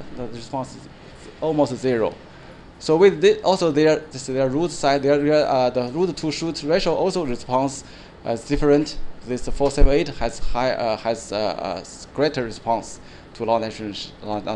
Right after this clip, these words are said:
nitrogen, uh, stress. So use the, this is the, the, the field, their response, their growth, uh, the, the, the weed, the, the, uh, sh-,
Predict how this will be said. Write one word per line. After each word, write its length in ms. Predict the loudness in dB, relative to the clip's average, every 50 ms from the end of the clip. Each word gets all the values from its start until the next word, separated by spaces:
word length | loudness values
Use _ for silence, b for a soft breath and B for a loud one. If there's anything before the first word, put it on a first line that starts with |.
| -6
nitrogen, 500 | -8 -10 -10 -10 -12 -14 -12 -8 -8 -8 -8
uh, 300 | -8 -10 -10 -10 -12 -14 -14 -16
stress. 480 | -18 -18 -8 -4 -4 -2 -2 -4 -8 -14 B B B B B B B B B B -12
So 120 | -4 -2 0
use 300 | 2 2 2 0 0 0
the, 200 | 0 0 0 0 -4 -6
this 200 | -6 -6 -4 -2
is 60 | -2
the, 60 | -2 -2
the, 220 | -4 -4 -4 -4 -2 -2
the 120 | -2 -2
field, 420 | -2 -2 0 2 2 2 0 -2 -6 -12 -14 -12 -8
their 160 | -6 -4 -4
response, 480 | -6 -8 -10 -4 0 0 2 2 0 -4
their 420 | -6 -6 -4 -2 0 0 0 -2 -2
growth, 560 | -4 -2 -2 0 0 -2 -4 -8 -14 -14 -14
uh, 80 | -14 -10
the, 160 | -8 -8 -8
the, 140 | -6 -8 -10
the 140 | -10 -10 -12
weed, 400 | -12 -6 -4 -2 -2 -2 -4 -6 -10 -8
the, 300 | -6 -4 -2 -2 -4 -4 -8 B B B B B B B -20 -20 -12 -10
the, 140 | -6 -4 -4
uh, 280 | -2 -2 -2 -4 -6
sh-, 80 | -8